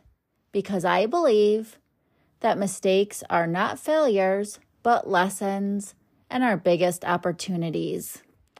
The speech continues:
The Therapist Mindset focuses on a holistic approach with evidence-based therapies and a spiritual backbone,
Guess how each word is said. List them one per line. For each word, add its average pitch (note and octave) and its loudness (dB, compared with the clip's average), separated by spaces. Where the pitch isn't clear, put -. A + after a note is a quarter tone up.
The B3+ 0
Therapist A#3+ 4
Mindset A3 0
focuses G#3 0
on G3 -2
a F#3+ 0
holistic F#3+ 0
approach - 0
with G#3+ 2
evidence-based A3+ 0
therapies G#3 2
and B3 2
a A3+ 4
spiritual F#3 2
backbone, E3 -2